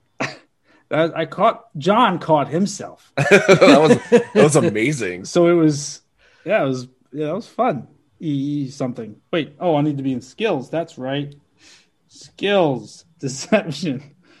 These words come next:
Speaker 1: Oh, I actually have a plus two deception. Well, I rolled a seven, so nine.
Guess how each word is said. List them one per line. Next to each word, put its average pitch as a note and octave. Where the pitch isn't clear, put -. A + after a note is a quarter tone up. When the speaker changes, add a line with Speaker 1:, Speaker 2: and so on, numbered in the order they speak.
Speaker 1:
Oh, C#3+
I C4
actually C#4+
have C4
a A#3+
plus A3
two D#4+
deception. A2
Well, F3+
I G3+
rolled G3
a F#3+
seven, C3+
so C3+
nine. C#3